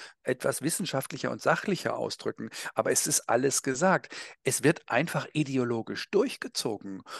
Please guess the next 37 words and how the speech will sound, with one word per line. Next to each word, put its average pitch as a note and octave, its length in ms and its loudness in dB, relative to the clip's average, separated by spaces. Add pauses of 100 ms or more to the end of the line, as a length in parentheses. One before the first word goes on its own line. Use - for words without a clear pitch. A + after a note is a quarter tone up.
(100)
Und, A#2+ 220 2
äh, A#2+ 160 4 (220)
würde G3 400 4
man B2+ 240 2
beispielsweise A2 880 0 (180)
den A#2+ 160 0
ganzen C3+ 420 0
Irrsinn D3+ 600 4 (160)
mit - 180 0
diesem B2+ 360 0
ganzen C3+ 400 0
Green D3+ 360 2
Deal A2+ 220 0
und C3 160 -2
so A#2 160 -4
weiter A2 320 0
schlicht - 300 -2
und B2+ 140 -4
ergreifend A#2 640 0
wegnehmen B2+ 680 2
und G#2+ 140 -6
würde A#2+ 180 -4
sagen, B2 260 -2
wir A#2 100 -2
machen B2+ 260 0
jetzt - 160 -2
eine A#2+ 220 0 (120)
ordentliche C#3 560 0
Haushaltskonsolidierung, A#2+ 1200 -2 (220)
dann C3 120 8
ist - 140 -2
übrigens D3 320 0
auch C3+ 140 -4
wieder C3+ 160 2
genügend B2+ 500 -4
Geld A#2+ 300 2
da A2+ 160 2